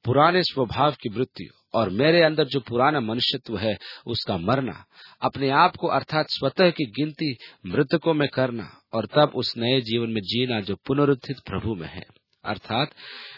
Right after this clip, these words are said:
यीशु के पुनरुत्थान द्वारा मेरा जीवन भी पुनरुत्थित हो गया, मुझे नया जीवन मिल गया। और इसलिए पौलुस कहता है, "उन काट-कूट करने वालों से चौकस रहो", अर्थात वे जो आपके शरीर को विकृत कर देते हैं,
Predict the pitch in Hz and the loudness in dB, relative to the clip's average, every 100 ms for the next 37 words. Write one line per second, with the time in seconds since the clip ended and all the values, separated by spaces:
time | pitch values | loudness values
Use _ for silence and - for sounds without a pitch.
0 | - 95 113 165 - 208 - 143 127 127 | -10 -2 2 4 4 2 0 -2 0 -2
1 | 131 127 139 151 143 101 95 101 98 76 | -2 -4 2 2 2 0 0 -2 -6 -6
2 | 98 101 87 87 113 131 101 104 - 98 | -4 -4 -4 -4 -2 -2 -4 -6 -4 -4
3 | 98 98 - 101 - 95 80 - - - | -2 -4 -8 -16 -8 -6 -6 -10 -12 -20
4 | _ _ - 104 107 95 107 113 90 98 | _ _ -8 -4 -2 -2 -2 -2 -4 -6
5 | 95 82 85 76 60 - _ _ _ _ | -8 -8 -12 -10 -14 -14 _ _ _ _
6 | _ _ - 156 185 233 226 185 208 220 | _ _ 2 4 4 -2 -4 -2 0 -2
7 | - 143 - 147 131 92 - - - - | 2 2 2 0 0 -6 -14 -20 -6 0
8 | 165 - 139 165 202 - 220 - 151 156 | 0 0 2 4 4 0 -6 0 0 2
9 | 160 160 175 170 156 160 160 - 190 143 | 2 4 2 -4 -4 0 0 0 -2 -2
10 | 104 107 _ _ - 101 - 139 175 - | -6 -8 _ _ -8 -8 0 2 2 0
11 | - - 104 92 160 196 190 170 - 160 | -20 -18 -6 2 4 4 4 2 2 0
12 | - 156 190 196 147 127 - 208 - 160 | 2 2 2 2 -2 -2 -2 -2 -2 -2
13 | 110 107 - 98 85 | -2 -4 -6 -12 -12